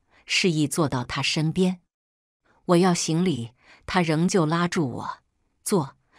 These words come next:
陪我喝两杯。”见面不多，但是从父兄和安和所言推测，这顾云恒似乎从被贬黜开始就变，从前他是正直且心系百姓的太子殿下，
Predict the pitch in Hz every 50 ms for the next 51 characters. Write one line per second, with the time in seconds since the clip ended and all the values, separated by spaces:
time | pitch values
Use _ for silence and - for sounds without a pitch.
0 | - - - - - 202 202 233 226 165 127 - - - 226 220 196 156 120 113
1 | 110 - 180 175 185 208 - _ _ _ _ - - _ _ - - 233 185 170
2 | 170 151 139 135 - 151 139 - 190 208 214 214 - _ _ _ _ - - -
3 | - - 285 269 247 - 233 214 - - 165 180 208 - - 240 190 170 - -
4 | 208 220 220 233 - - - 160 - - 233 254 269 294 - - 151 156 196 -
5 | - - 139 120 117 127 127 143 160 - - 220 220 214 - - 196 139 - -
6 | _ _ _ _ _ _ - - - - - - 262 240 262 285 254 202 165 156
7 | 160 196 226 - - 139 127 135 165 180 - - - _ - - - - 214 180
8 | - - 220 208 - - - 151 190 220 - 277 233 175 127 - 156 139 127 120
9 | 120 - - 208 165 - - - - 170 160 - - 135 123 - - 160 127 127
10 | - 202 160 139 - _ _ _ _ - - - _ - - - 180 196 233 226
11 | - 185 160 156 175 - - 175 175 - - 151 - - 269 247 185 147 135 -
12 | 135 135 135 147 165 - - _ _ - - - 147 127 117 - - - 220 220
13 | 226 - - 208 - - 143 123 107 113 - - - 208 170 143 131 127 - -
14 | - 220 180 135 - - - - - 175 156 127 123 - - 127 110 - -